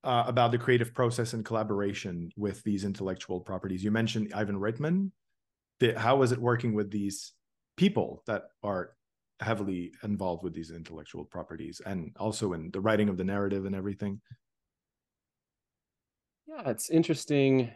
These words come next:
Speaker 2: Um, you know, the,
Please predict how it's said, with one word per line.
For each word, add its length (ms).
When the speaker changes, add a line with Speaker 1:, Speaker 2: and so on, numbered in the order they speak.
Speaker 2:
Um, 540
you 160
know, 440
the, 680